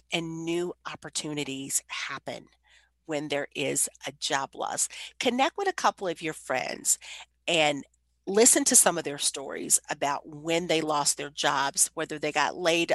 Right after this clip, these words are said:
off or, you know, if it was just a complete, you know, the company shut down or, you know, or even if they were fired. After dealing with job loss, the best thing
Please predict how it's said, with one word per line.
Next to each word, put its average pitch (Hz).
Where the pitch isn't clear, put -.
off 151
or, 151
you 147
know, 147
if -
it 127
was 151
just -
a 135
complete, 139
you 156
know, 143
the 131
company -
shut -
down 180
or, 151
you 196
know, 185
or 185
even 202
if 262
they 269
were 262
fired. -
After 233
dealing 190
with 226
job 214
loss, 214
the 165
best 170
thing 214